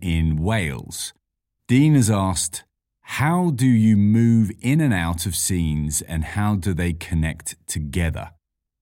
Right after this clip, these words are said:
He says he's been asking himself these questions, and he's not sure how to do it the right way. Well, this is a great question, Dean.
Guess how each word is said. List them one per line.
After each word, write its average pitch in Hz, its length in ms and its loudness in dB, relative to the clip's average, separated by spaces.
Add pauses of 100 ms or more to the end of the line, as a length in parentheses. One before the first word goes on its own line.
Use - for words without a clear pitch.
(300)
He 104 200 -2
says 95 240 0
he's 92 140 0
been 92 200 0
asking 110 440 0
himself 87 440 -2
these 85 220 -4
questions, 80 680 -4
and 82 160 -6
he's 76 160 -4
not 98 380 0
sure 78 640 -4 (460)
how 85 360 -4
to 82 140 -6
do 78 160 -4
it 76 140 -8
the 73 80 -8
right 71 320 -6
way. 64 340 -12 (480)
Well, 95 160 -4
this 131 160 2
is 107 120 0
a 107 40 0
great 82 580 -2
question, 73 640 -8
Dean. 62 380 -10